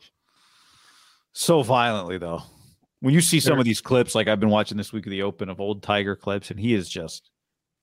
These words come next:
Speaker 1: killing the ball.
Speaker 2: Killing it. He, he was struggling today.
Speaker 1: He won four fourteen, though.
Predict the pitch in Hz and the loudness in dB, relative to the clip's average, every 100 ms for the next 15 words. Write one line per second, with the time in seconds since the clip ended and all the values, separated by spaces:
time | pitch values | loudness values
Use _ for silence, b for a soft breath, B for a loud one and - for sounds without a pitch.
0 | _ - 127 156 117 73 71 71 76 78 | _ -8 0 0 0 -6 -12 -12 -10 -12
1 | - _ _ _ _ _ _ - 123 98 | -14 _ _ _ _ _ _ -8 -6 -4
2 | 80 - _ _ _ _ _ _ _ _ | -8 -16 _ _ _ _ _ _ _ _
3 | _ _ _ _ _ _ _ _ _ _ | _ _ _ _ _ _ _ _ _ _
4 | _ _ _ 131 131 143 139 123 139 104 | _ _ _ -2 2 4 4 4 2 2
5 | 98 98 95 90 - _ _ - 302 269 | 0 -2 -2 -4 -8 _ _ -2 2 2
6 | 208 160 208 - 202 170 - 202 135 101 | 2 4 4 4 2 2 0 -2 0 -2
7 | 101 | -4